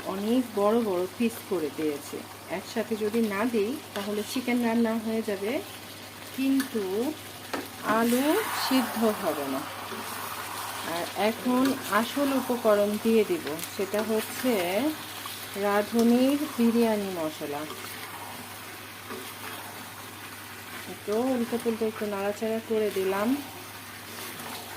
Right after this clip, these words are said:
আর চিকেন কষানোর জন্য আমি অল্প করে একটু ফোটানো পানি ব্যবহার করব, এক কাপ পরিমাণ। এই যে কেটে নিলাম, পুরাটা দিব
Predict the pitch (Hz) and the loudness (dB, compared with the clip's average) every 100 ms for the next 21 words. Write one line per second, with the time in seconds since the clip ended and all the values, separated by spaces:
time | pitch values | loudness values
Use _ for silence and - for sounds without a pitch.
0 | 190 180 185 180 - - - - - - | -8 -6 -4 -6 -8 -16 -14 -14 -14 -14
1 | - 226 - 220 220 226 233 240 233 208 | -8 -6 0 0 0 0 0 2 0 0
2 | 190 196 185 185 226 226 220 - 233 - | -2 -4 -2 -2 0 0 0 0 0 0
3 | 269 277 262 233 208 214 - - 277 294 | -2 -2 2 4 6 4 0 -6 -2 -2
4 | 294 247 233 233 226 190 190 240 269 196 | -2 -2 0 2 2 0 0 0 4 4
5 | 185 202 185 - 151 156 160 - - - | 4 0 -2 -2 -4 -4 -8 -12 -14 -14
6 | - - 202 247 - 240 214 - 170 160 | -12 -4 0 0 0 2 2 0 -6 -4
7 | 160 151 - - - - - - - - | -6 -8 -10 -14 -14 -12 -10 -10 -12 -12
8 | - - - - - - - - - - | -12 -12 -12 -12 -12 -14 -14 -14 -14 -14
9 | - - - - 180 143 - - - - | -14 -14 -14 -10 -6 -6 -8 -12 -12 -8
10 | - 196 208 196 165 170 262 302 - - | -4 -2 -2 -2 -2 -2 -2 -4 -10 -12
11 | - - - - - - - - - 208 | -12 -12 -14 -14 -12 -12 -12 -12 -4 0
12 | 247 254 208 - 175 | 2 2 2 2 0